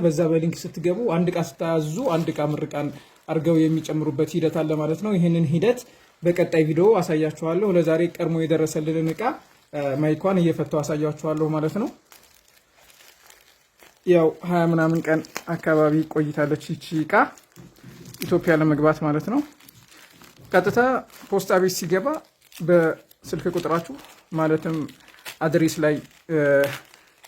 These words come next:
የሞላቸው ስልክ ቁጥር አለ። በሱ ቴክስት ይልኩላችኋል። ያን ቴክስት ይዛችሁ ሄዳችሁ ቀጥታ መቀበል እቃችሁን ትችላላችሁ ማለት ነው። አሁን እቺን ማይክ የገዛኋት በጣም በወረደ ዋጋ ነው ማለት ነው። እንደምታዩት አሪፍ፣ እ፣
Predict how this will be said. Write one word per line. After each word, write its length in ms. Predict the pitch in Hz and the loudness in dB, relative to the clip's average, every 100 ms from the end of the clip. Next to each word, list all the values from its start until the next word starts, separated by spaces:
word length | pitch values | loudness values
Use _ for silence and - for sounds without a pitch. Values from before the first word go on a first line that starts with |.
| - _ _ - - | -20 _ _ -20 -4
የሞላቸው 540 | 170 165 156 151 160 | 0 2 4 2 0
ስልክ 200 | 156 156 170 | -10 -10 -10
ቁጥር 220 | 151 151 | -8 -2
አለ። 140 | 165 214 | 0 0
በሱ 200 | 170 147 - 180 156 | -2 -2 -10 -10 -8
ቴክስት 320 | 175 - - | -6 -8 -8
ይልኩላችኋል። 800 | 160 151 135 160 151 147 175 247 302 - - _ - | -6 -6 -4 0 0 0 -2 -2 -4 -14 -20 _ -6
ያን 180 | 151 151 | 0 0
ቴክስት 280 | 147 131 - | 0 -4 -6
ይዛችሁ 320 | 175 147 143 156 | -2 -2 0 -2
ሄዳችሁ 400 | 151 151 151 269 - - _ _ _ - | 0 0 -2 -8 -10 -20 _ _ _ -10
ቀጥታ 320 | 156 127 180 233 311 - - | -8 -6 -6 -4 -6 -10 -4
መቀበል 480 | 156 - 151 151 | -4 -2 -2 0
እቃችሁን 400 | 135 147 135 156 | 0 -4 -6 -8
ትችላላችሁ 520 | 147 - 147 143 143 170 | -10 -6 -4 -4 -8 -6
ማለት 260 | 147 151 | -4 -4
ነው። 140 | 202 294 - - - _ _ - | -4 -6 -8 -20 -20 _ _ -8
አሁን 300 | 151 151 147 147 | -2 0 0 -2
እቺን 320 | 147 - 165 | -6 -4 -2
ማይክ 240 | 165 160 160 | 0 -2 -2
የገዛኋት 420 | 156 156 208 240 | 0 0 0 -2
በጣም 280 | 170 - 277 | -4 -4 0
በወረደ 400 | 202 156 139 135 135 - 147 | 2 2 0 -2 -4 -4 -4
ዋጋ 220 | 143 139 | -4 -4
ነው 140 | 135 139 | -4 -4
ማለት 240 | 139 139 | -6 -8
ነው። 120 | 202 | -8
እንደምታዩት 560 | 233 143 139 139 151 247 - _ _ _ _ _ | -6 -4 -6 -8 -10 -10 -20 _ _ _ _ _
አሪፍ፣ 280 | 160 151 151 | -6 -6 -6
እ፣ 420 | 156 151 - 151 | -6 -4 -4 -4